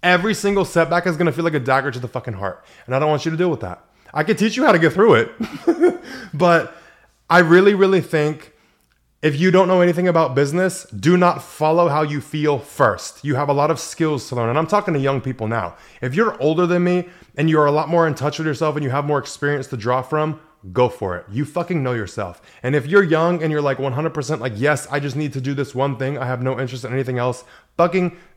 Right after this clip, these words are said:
do it. Just take this as a precaution. Prepare for everything and all of your emotions to be wrapped up in that fucking bitch. And when things seem very devastating, I promise they're not that bad.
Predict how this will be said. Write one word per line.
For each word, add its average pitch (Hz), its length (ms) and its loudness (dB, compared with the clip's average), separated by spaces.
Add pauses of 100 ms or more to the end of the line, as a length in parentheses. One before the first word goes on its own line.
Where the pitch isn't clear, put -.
do 135 160 0
it. 156 340 -2
Just 123 240 -8
take 156 160 -4
this 156 120 -4
as 160 100 -2
a 165 60 -4
precaution. 143 580 -2 (300)
Prepare 151 560 2 (600)
for 127 320 -2
everything 180 760 0
and 147 160 -2
all 143 200 0
of 185 120 0
your 202 160 4
emotions 190 460 0
to - 100 -12
be 123 80 -2
wrapped 110 440 -2
up 151 160 -2
in 147 120 0
that 131 180 -2
fucking 117 260 -4
bitch. 107 280 -6 (240)
And 135 120 0
when 139 140 0
things 175 320 0
seem 180 260 -2
very 156 240 0
devastating, 170 680 -2 (320)
I 123 80 -2
promise 139 420 0
they're 151 140 -2
not 139 180 -2
that 143 160 -2
bad. 143 320 0